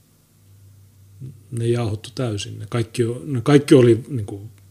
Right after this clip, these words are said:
puheissa jo marraskuussa ja sitten nytten siinä uusimmassa. Ne oli kaikki sanonut, että ei, kun me, mun mielestäni tämä ei ole järkevää. Mä sanoin, että okei, no jos teidän mielestä ei ole järkevää, niin hylätään tämä.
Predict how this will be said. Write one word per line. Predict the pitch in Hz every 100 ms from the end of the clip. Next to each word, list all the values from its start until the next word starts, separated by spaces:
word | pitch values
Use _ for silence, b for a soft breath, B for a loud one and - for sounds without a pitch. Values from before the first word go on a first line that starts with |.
| -
puheissa | 135 127 123 113 - 113 101 101 - - - - _ _ _ -
jo | 107
marraskuussa | 101 110 117 117 - - 107 104 - -
ja | 101 101
sitten | 127 - 113
nytten | 104 101 - 110 101
siinä | 117 110
uusimmassa. | 120 117 113 98 98 - 95 - B B B B B B B B B - _ - 131
Ne | 113
oli | 110
kaikki | 107 113 -
sanonut, | 113 110 107 101
että | - 117
ei, | 110
kun | 107
me, | 110 107
mun | 107 110 107 104 104 104 107
mielestäni | 120 113 95 - 95 92
tämä | 107 101
ei |
ole | 95 101
järkevää. | 101 92 - - -
Mä |
sanoin, | 143 123 139
että | 131
okei, | 139 135 107
no |
jos | 110 -
teidän | 143 139
mielestä | 120 - 110
ei |
ole | 104
järkevää, | 104 107 104 104 104 104 139
niin | 110 101 101
hylätään | 117 101 98 113 107
tämä. | -